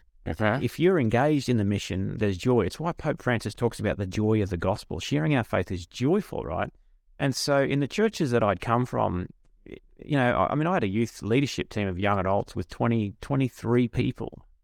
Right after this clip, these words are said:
Speaker 2: coming every Wednesday night or every second Wednesday night. We would plan the next couple of weeks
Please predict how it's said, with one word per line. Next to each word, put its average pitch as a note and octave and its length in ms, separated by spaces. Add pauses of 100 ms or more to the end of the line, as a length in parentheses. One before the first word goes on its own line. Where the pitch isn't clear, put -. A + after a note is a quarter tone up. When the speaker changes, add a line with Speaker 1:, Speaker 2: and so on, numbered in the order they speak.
(160)
Speaker 2:
coming A#2+ 300
every B2 220
Wednesday A2+ 500
night G#2+ 320
or F#2 100
every G#2 160
second A2+ 360
Wednesday G#2 280
night. G2 300 (460)
We G#2+ 120
would A2 160
plan A2+ 360
the G#2+ 60
next G#2+ 200
couple G#2 220
of F#2+ 80
weeks G2 280